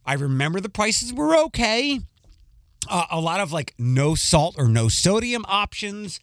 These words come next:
and I like the selection. Uh, we didn't have that here, and I thought, like you now, still, uh, it would be a great setting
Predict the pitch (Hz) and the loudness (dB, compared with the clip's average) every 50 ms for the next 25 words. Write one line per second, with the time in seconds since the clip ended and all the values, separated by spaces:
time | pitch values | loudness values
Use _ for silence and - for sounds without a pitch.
0 | _ _ - - - - 240 269 262 262 262 226 208 196 - 185 - - 151 131 | _ _ -20 -20 -12 -8 -6 -4 -2 -2 0 0 -2 -2 -2 -4 -2 0 0 0
1 | 117 117 120 - - - 92 78 - - - - - - - - - - - _ | 0 0 -2 -2 -4 -6 -8 -10 -14 -18 -20 -20 -20 -20 -20 -20 -20 -20 -20 _
2 | _ - - 117 120 - 180 180 196 208 143 147 165 156 139 147 127 117 - 208 | _ -10 -6 -6 -4 -2 -2 -2 0 0 0 0 0 0 0 -2 -2 -2 0 0
3 | 226 226 220 214 - - 151 147 139 135 - 170 160 160 - _ _ - 117 113 | 2 2 0 0 0 0 0 2 2 2 0 -2 -2 -2 -4 _ _ -18 -12 -10
4 | 139 151 156 131 - 165 214 269 285 233 185 185 208 214 135 98 107 120 143 139 | -8 -8 -8 -8 -8 -8 -6 -4 -4 -2 -2 -4 -4 -6 -8 -8 -6 -6 -4 -4
5 | 120 110 127 170 185 165 - - - 151 127 113 104 117 151 165 - - - _ | -4 -4 -6 -6 -4 -4 -4 -2 -2 0 0 2 2 2 2 0 -2 -6 -12 _
6 | _ - 113 117 - - 143 151 - 165 151 175 175 165 135 104 - 113 110 120 | _ -6 -4 -4 -4 -4 -4 -4 -4 -2 -2 0 0 0 -2 -4 -4 -6 -4 -2
7 | 151 151 151 160 - - - - - 170 151 131 110 104 101 113 131 139 | -2 -2 -4 -4 -8 -8 -8 -4 -2 -2 -2 -4 -4 -8 -10 -12 -12 -14